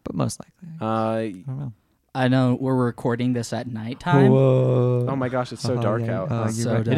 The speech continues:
Speaker 1: is rather dark in here.
Speaker 3: Yeah. But don't you
Speaker 1: Could,
Speaker 3: dare
Speaker 1: I could,
Speaker 3: turn on the
Speaker 1: I could
Speaker 3: lights.
Speaker 1: turn the light on.
Speaker 3: You'll ruin the
Speaker 1: I could turn
Speaker 3: mood.
Speaker 1: the side light on, so it's, like, a little bit.
Speaker 2: I don't like it. I honestly, the less I can see you guys, uh, the happier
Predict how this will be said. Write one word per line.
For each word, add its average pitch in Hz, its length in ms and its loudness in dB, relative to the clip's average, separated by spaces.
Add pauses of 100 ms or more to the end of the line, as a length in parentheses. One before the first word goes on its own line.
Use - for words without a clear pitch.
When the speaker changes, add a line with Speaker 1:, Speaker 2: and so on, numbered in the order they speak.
Speaker 1:
is 220 120 -2
rather - 340 -4
dark - 280 -16
in 123 100 -16
here. 120 240 -18 (160)
Speaker 3:
Yeah. 180 160 -4 (880)
But 110 100 -8
don't 147 140 0
you 156 120 0
Speaker 1:
Could, - 140 -14
Speaker 3:
dare 123 220 0
Speaker 1:
I - 20 -2
could, 117 60 -4
Speaker 3:
turn 117 140 2
on 110 100 -2
the 110 100 -4
Speaker 1:
I - 20 -10 (100)
could 104 80 -2
Speaker 3:
lights. 135 160 -2
Speaker 1:
turn 147 140 -2
the 127 80 -4
light 139 240 -4
on. 147 80 -6 (120)
Speaker 3:
You'll 113 160 -4 (100)
ruin 147 320 2
the 123 160 0
Speaker 1:
I 117 80 0
could 131 140 4
turn 120 200 2
Speaker 3:
mood. 135 80 -2
Speaker 1:
the 120 40 -4
side 135 420 -6
light - 240 -10
on, - 300 -16
so - 160 -8
it's, 113 120 -12
like, - 140 -18
a 113 60 -14
little 117 320 -10
bit. - 180 -18 (260)
Speaker 2:
I 117 120 -4
don't 151 180 2
like 117 260 -2
it. 107 120 -4
I 107 160 -2 (120)
honestly, 120 680 -6 (340)
the 120 160 0
less 113 300 0
I 135 100 0
can 127 180 -4
see - 220 -10
you 104 160 -6
guys, 113 680 -4 (520)
uh, 95 440 -6
the 101 200 -8
happier 95 800 -8